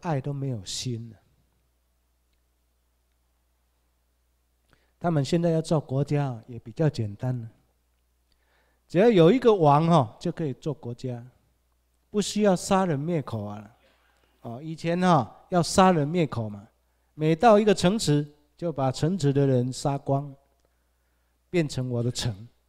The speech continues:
现在不用，现在我只要在城里面哈有一个王就可以当国家。我们啊从日本接收至台湾来的时候，那时候汉化的原住民哈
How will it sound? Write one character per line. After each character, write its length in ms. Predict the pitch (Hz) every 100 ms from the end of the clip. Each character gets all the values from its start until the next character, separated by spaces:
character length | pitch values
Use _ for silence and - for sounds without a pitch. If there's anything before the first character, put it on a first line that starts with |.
| _ _ _ -
现 200 | 208 208
在 120 | 190
不 140 | 151
用， 200 | 190 143 - _ _
现 220 | - 220 202
在 180 | 214
我 140 | 175 175
只 100 | 165
要 100 | 190
在 140 | 208
城 320 | - 165 156
里 120 | 160 160
面 180 | 196
哈 260 | 170 143 110 _ _
有 160 | - 147
一 80 | 196
个 140 | 180
王 380 | 151 131 139 160 - _ -
就 120 | 143
可 120 | 143
以 40 |
当 220 | 123 131 131
国 180 | 110
家。 400 | 107 113 104 107 113 _ _ _ _ _ _ _ _ _ _ _ _ _ _ _ _ _ _ _ _ _ _ _ _ _ _ _ _ _ _ _ _ _
我 120 | - 151
们 140 | 180
啊 240 | 175 127 120
从 340 | 160 202 233
日 120 | 233
本 260 | 196 151 139
接 220 | - 190
收 300 | 185 196 190 196
至 140 | 214 165
台 260 | - 156
湾 160 | 170 175
来 160 | 135
的 80 | 131
时 160 | 117 135
候， 260 | 143 123 113 _ _
那 100 | 165
时 120 | 151
候 180 | 170 160
汉 260 | 143 196 156
化 120 | 160 156
的 120 | 143
原 240 | 139 170
住 180 | 196 160
民 180 | 135 117
哈 220 | 120 110